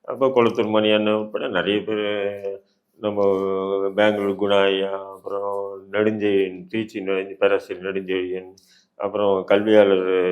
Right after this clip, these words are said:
வீரசிங்கம், இப்படி நிறைய, பாத்தீங்கன்னா காமராஜ், நம்ம கலாம், அப்துல் கலாம், இப்படி நிறைய பேர் பாத்தீங்கன்னு சொன்னா இருந்தாங்க. தமிழ்நாடு மீட்சி படைன்னு சொல்லிட்டு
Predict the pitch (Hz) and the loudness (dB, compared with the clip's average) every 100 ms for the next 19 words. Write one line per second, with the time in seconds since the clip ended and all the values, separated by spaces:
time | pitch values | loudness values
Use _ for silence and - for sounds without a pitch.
0 | 90 90 90 98 107 104 95 90 98 - | 0 -2 0 2 2 0 -6 -8 -8 -8
1 | - - 82 90 131 147 127 107 92 92 | -12 -12 -14 -4 -2 0 -2 -2 -4 -6
2 | 92 90 87 78 - 60 _ 98 98 98 | -8 -10 -18 -20 -20 _ _ -6 -2 -4
3 | 98 104 101 98 92 87 92 92 95 - | 0 0 2 2 0 -2 -8 -8 -10 -14
4 | 95 98 101 98 95 98 95 98 95 95 | -12 -12 -14 -20 _ -20 -20 -18 -16 -16
5 | 95 _ _ _ _ 101 98 95 92 92 | -20 _ _ _ _ -8 -6 -4 -4 -4
6 | 92 - 104 104 101 98 95 92 _ _ | -6 0 2 2 0 -4 -14 -20 _ _
7 | - 92 92 101 92 92 95 - 101 95 | -14 -12 -8 -8 -4 -4 -6 -8 -6 -4
8 | 82 85 139 175 165 160 127 113 107 98 | -4 -6 -2 -2 0 -2 -2 -2 -4 -8
9 | 92 98 104 92 85 - 95 98 92 87 | -10 -10 -8 -8 -10 -8 -4 -4 -4 -8
10 | - 98 104 101 98 98 95 90 85 87 | -8 -6 -2 -2 -2 -8 -10 -12 -8 -6
11 | 90 80 78 85 85 - 107 95 | -8 -10 -12 -12 -12 -10 -10 -10